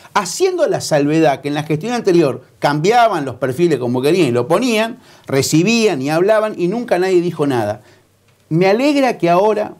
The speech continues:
muchos legisladores hayan descubierto que existe el servicio penitenciario, porque también esa mirada a nosotros nos hace ser mejores, ¿eh? Yo, yo siempre digo, el buen hombre público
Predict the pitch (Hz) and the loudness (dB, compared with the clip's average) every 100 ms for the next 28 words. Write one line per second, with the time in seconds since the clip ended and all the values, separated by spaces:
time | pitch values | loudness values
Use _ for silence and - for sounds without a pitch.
0 | 156 208 277 - 160 151 175 190 208 196 | -4 -2 0 0 0 0 0 2 2 2
1 | 190 180 175 180 202 202 214 170 220 - | 2 -2 -2 0 0 -2 -6 -6 -6 -6
2 | 131 120 127 139 143 151 180 185 180 220 | -6 -4 -6 -4 -4 -2 0 0 0 -2
3 | - - _ - 190 196 214 233 285 262 | -4 -20 _ -4 0 0 -2 -2 0 0
4 | 214 214 226 233 208 214 196 196 180 180 | 0 0 0 0 -2 -4 -4 -2 0 -2
5 | 170 135 110 120 165 165 208 214 151 208 | -2 -2 -2 -2 -4 0 0 0 0 0
6 | 226 190 180 165 165 220 226 208 - 247 | 0 2 2 2 0 0 0 0 0 -2
7 | 262 254 170 | -2 -2 -2